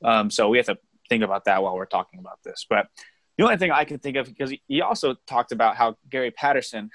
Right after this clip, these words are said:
<laughs> was making fun of him, uh, or, like, embarrassing him about having the national,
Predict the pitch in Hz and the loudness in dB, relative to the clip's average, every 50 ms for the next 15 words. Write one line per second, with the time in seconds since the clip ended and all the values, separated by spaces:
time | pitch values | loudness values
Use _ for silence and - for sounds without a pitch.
0 | - - - - 139 135 120 120 135 139 131 127 123 113 - 139 131 123 120 110 | -18 -20 -10 -6 -6 -4 -2 0 0 0 0 -2 -6 -6 -4 -2 -2 -2 -2 -4
1 | 107 107 101 104 - _ _ _ _ _ _ _ _ _ _ - 120 120 113 107 | -4 -6 -8 -10 -12 _ _ _ _ _ _ _ _ _ _ -4 -2 0 0 0
2 | 104 107 110 110 110 107 104 104 101 101 110 110 110 123 123 123 117 - - 110 | 0 -2 0 0 0 2 2 0 0 0 -2 -2 0 2 2 2 0 -2 -4 -6
3 | 104 101 104 104 110 104 107 104 98 - 117 117 110 107 104 104 104 107 107 107 | -6 -6 -6 -8 -4 0 0 0 2 2 2 0 0 -2 -4 -4 -4 -4 -4 -4
4 | - - 107 98 92 | -6 -6 -8 -8 -8